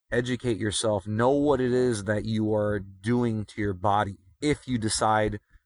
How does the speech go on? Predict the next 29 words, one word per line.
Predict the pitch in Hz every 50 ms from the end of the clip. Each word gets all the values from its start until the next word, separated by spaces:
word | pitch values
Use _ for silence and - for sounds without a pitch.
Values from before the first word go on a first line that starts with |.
| _ _ -
to | - 127
go | 101 117 117 113 -
into | 113 107 95 -
this | 101 104 101 -
keto | - - - 127 127 127 113 101
thing | - - 107 101
or, | 101 104 104 107 107 110
or, | - 113 110 107 104 - _ -
uh, | 107 110 104 104 104 - - -
paleo | 131 139 143 139 127 117 107
or | 104 104 104 104 101 - _ _ _ - -
whatever | - 127 139 147 156 156 160 165 165
is | 160 160 151 135 117
diet | 113 113 131 123 131 131 127 110
that | 123 113
you're | 120 113
gonna | 123 117 113
do. | 101 98 120 131 107 92 - _ _ _ _ - - 101 - _ _ _ _ -
Um, | 117 120 120 120 117 104 101 98 92 - _ _ _ _ -
you | 110 110
know, | 110 104
just | 98 113 110 - - _ _ _ _ _ _ _ _ _ _ _ - - _ _
don't | - 135 143 147
just | 131 151 123 104
do | 120 139 143
it | 127
blindly | 104 110 113 120 135 131 131 127 123 117
and | 113 101
just, | 104 - -